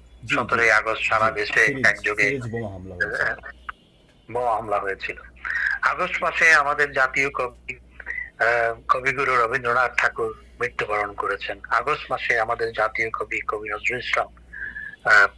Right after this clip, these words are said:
Speaker 2: আহ, বিদ্রোহী কবি কাজী নজরুল ইসলাম মৃত্যুবরণ করেছেন। পুরো আগস্ট মাসটাই আমাদের জন্য শোকের মাস আসলে। কিন্তু এবার জাতির জনক বঙ্গবন্ধু শেখ মুজিবুর রহমান, যার নেতৃত্বে আমাদের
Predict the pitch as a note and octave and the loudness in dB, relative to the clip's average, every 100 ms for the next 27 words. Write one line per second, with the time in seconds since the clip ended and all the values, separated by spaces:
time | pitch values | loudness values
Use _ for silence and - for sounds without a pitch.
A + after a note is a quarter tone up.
0 | - - - F#2+ F#2+ F#2+ - - A2 - | -12 -12 0 2 2 0 -2 0 0 0
1 | G2 G#2 G2 A2 G#2 G2+ G2+ G#2+ G#2 - | -4 -4 -2 -2 0 -2 0 -2 0 -2
2 | G#2 - - - - - A#2 - G2 F#2+ | -4 -6 -20 -20 -18 0 0 2 0 -2
3 | F#2+ - - - - - - - - - | -2 -6 -6 -10 -14 -16 -10 -8 -8 -8
4 | F3 E3 E3 G#3+ - F#3+ - C4+ C#4 F#3+ | 0 2 4 2 -2 -2 2 6 6 6
5 | G3 G3 F#3 G3+ - C#3 - C3 G2+ G2+ | 0 0 0 2 2 0 2 2 4 2
6 | - F#2+ - G2 - - - - - - | 4 2 2 0 -6 -18 -20 -20 -20 -14
7 | - - - - - F#3 F#3+ - B2 F#2+ | -14 -14 -16 -8 -2 -2 0 -2 -2 -4
8 | A#2 D#3+ - - - - - - - - | -12 -14 -16 -8 -6 -4 -6 -10 -12 -16
9 | - - C3 E3+ F#3 D3+ A#2 A#2 D#3+ D#3+ | -2 0 2 2 2 2 0 2 0 0
10 | D#3+ E3 F3+ D3+ A#2+ B2+ C#3 D#3 E3 - | 0 0 -2 -2 -6 -4 -4 -4 -4 0
11 | D3+ D3+ - A#2+ A#2+ D3 A#2 F#2 - F#2 | 2 2 0 -6 -2 0 0 -2 -6 -8
12 | - - - - - - A2+ A#2+ C3+ C3 | -10 -20 -18 -16 -18 -10 0 2 2 2
13 | B2+ - C#3+ - D#3+ B2 C#3+ D3+ | -2 -2 -6 0 0 2 0 0